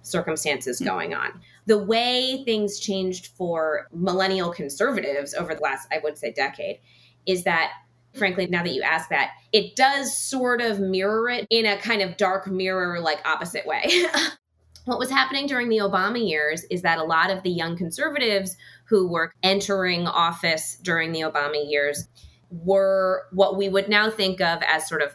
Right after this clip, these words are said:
Speaker 1: moderate conservatives, in that most of them were, like, really aligned with other people in their generation on some issues, particularly climate change and immigration,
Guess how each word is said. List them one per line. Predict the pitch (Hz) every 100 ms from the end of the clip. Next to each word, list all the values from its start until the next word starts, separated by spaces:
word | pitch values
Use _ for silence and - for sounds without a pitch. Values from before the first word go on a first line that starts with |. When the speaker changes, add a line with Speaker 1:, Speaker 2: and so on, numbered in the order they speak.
| _
Speaker 1:
moderate | 175 175 165 170 160 156 143 - - - _ _ 196
conservatives, | 175 165 123 - 101 69 - -
in | 175 175
that | 160 147 - _
most | 208 220 220 254
of | 202
them | 180 175
were, | 170 160
like, | 151 175
really | 208 254 285
aligned | 190 170 180 190 175
with | 170 -
other | 185 185
people | 196 180 185
in |
their | 170 156
generation | 156 151 151 277 311 202 185
on | 180 175
some | 175 - 202 202
issues, | - 214 - - - - - - - _
particularly | - 208 - 233 226 220 208 190
climate | 185 175 170
change | - 175 165 160 156 - _ _ -
and | 170
immigration, | 160 160 143 131 123 - 120 117 120